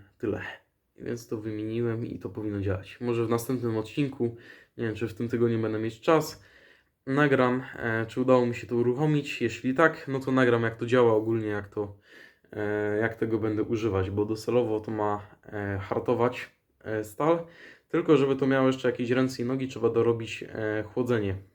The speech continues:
Czyli wkładam sobie w ten zbudnik, e, w-,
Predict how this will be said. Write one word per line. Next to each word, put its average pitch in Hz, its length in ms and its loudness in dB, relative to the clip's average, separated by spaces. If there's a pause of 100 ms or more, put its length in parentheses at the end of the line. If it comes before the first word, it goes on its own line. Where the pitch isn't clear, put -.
(140)
Czyli 113 400 -4 (600)
wkładam 131 540 2
sobie 123 340 0 (880)
w - 100 -18
ten 131 180 0
zbudnik, 120 640 0 (300)
e, 113 380 0
w-, 107 100 -14